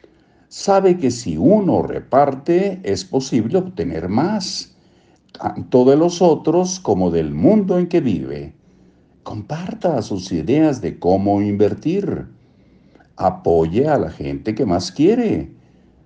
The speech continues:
a sus consanguíneos, a su clan, y enséñele lo que usted aprendió y construirá una mentalidad de abundancia entre todos, en la que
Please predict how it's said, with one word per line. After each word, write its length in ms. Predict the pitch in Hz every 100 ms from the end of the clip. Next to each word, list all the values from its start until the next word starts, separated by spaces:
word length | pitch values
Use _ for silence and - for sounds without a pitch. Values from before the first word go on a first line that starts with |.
| -
a 80 | 120
sus 320 | 113 110 -
consanguíneos, 1400 | - 98 90 87 82 78 101 143 185 185 185 185 185 185
a 80 | 101
su 320 | - 76 -
clan, 800 | - 98 156 175 185 190 190 202 - - - - -
y 120 | 214
enséñele 840 | 208 185 135 98 104 151 180 190 185
lo 180 | 139
que 80 | 95
usted 320 | 90 - 76
aprendió 800 | 78 - 139 156 147 131 139 165 - - _ _ _ _ -
y 100 | 113
construirá 680 | 120 107 - 104 101 120 156
una 180 | 143
mentalidad 640 | 120 95 90 143 113 107 117
de 100 | 104
abundancia 920 | 80 78 71 69 165 170 - 160 156
entre 520 | 117 80 - 76 71 - _ -
todos, 760 | 156 165 156 143 - - - _ _ _ _
en 220 | - 104 87
la 160 | 87
que 260 | - 67